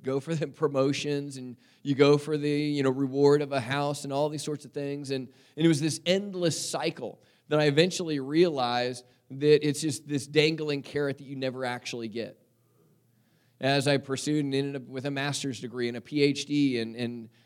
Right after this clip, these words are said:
just going through all the motions of the things of this world, only to realize, like, "Oh, dang, like,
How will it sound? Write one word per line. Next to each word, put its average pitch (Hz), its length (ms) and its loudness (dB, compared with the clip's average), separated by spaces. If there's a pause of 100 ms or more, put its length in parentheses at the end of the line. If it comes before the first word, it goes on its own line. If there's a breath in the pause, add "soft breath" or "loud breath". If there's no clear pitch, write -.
(140 soft breath)
just 135 280 -4
going 156 260 6
through 151 160 -6
all 175 360 2
the 175 100 -2
motions 156 540 2
of 135 100 -2
the 127 80 -10
things 147 360 -8
of 127 100 -6
this 120 140 -10
world, 127 440 -2 (220 soft breath)
only 175 240 4
to 151 80 -2
realize, 143 560 2
like, - 200 -2
"Oh, 143 220 -8
dang, 139 220 -2
like, 120 180 -12